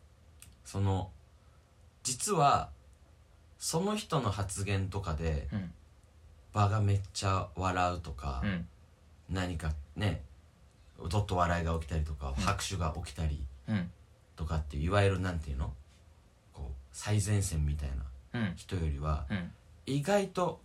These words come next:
Speaker 1: 気づいたらあの人いる時、なんか会話回ってるよな、みたいな。
Speaker 2: <laughs> いや、それ裏回しみたいな。
Speaker 1: 裏回しとか、なんかいるじゃん、それって日常とかでもさ。
Speaker 2: いる、いる、いる。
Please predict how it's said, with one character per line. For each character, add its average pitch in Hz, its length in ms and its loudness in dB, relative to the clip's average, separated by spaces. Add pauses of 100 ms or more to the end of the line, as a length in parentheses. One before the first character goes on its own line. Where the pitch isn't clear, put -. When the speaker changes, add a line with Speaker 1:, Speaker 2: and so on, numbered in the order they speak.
Speaker 1:
気 - 140 0
づ 180 200 2
い 170 40 -4
た 107 120 0
ら - 140 0
あ 107 60 4
の 135 140 2
人 123 220 -2
い 85 60 0
る 82 100 0
時、 80 420 -4 (1300)
な 85 80 -2
ん 78 40 0
か 73 140 -4 (100)
会 101 220 4
話 101 160 6
回 98 200 6
っ 101 80 4
て 98 200 -2
る 95 60 -2
よ 85 120 0
な、 71 120 2
み 69 120 -2
た - 100 -2
い - 20 0 (300)
な。 440 80 12
Speaker 2:
<laughs> - 0 -
い 233 60 12
や、 185 180 12
そ 196 100 6
れ 339 140 12
裏 202 280 12
回 208 220 12
し - 120 0
み 135 100 0
た 120 120 6
い 95 60 2
な。 92 160 0 (220)
Speaker 1:
裏 226 180 12
回 208 260 8
し - 60 0
と 147 100 2
か、 123 80 2
な 135 80 4
ん - 20 2
か 107 120 6
い 151 260 0
る 214 120 2
じ 143 60 4
ゃ 107 40 4
ん、 101 40 4
そ 107 120 0
れ 107 80 4
っ - 20 0
て 101 240 0
日 104 300 0
常 101 220 4
と 80 120 -4
か 87 100 -2
で 76 100 0
も 71 120 0
さ。 73 260 -2 (120)
Speaker 2:
い 120 120 2
る、 110 180 4
い 110 120 2
る、 107 120 6
い 95 80 4
る。 90 220 0